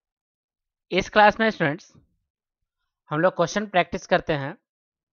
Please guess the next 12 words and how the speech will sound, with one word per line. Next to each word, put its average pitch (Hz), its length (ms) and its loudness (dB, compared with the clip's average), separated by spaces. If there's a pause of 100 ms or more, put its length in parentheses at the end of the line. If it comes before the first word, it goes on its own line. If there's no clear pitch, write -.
(960)
derivatives 170 680 4
of 180 160 6
function 185 520 2 (1400)
in 185 160 -2
parametric 170 600 2
form, 147 240 -4 (1600)
फलनों 190 480 4
के 220 220 -2
प्राचालिक 185 760 2 (2500)
रूपों 175 400 6
के 190 200 0
अवकलनज। 160 680 0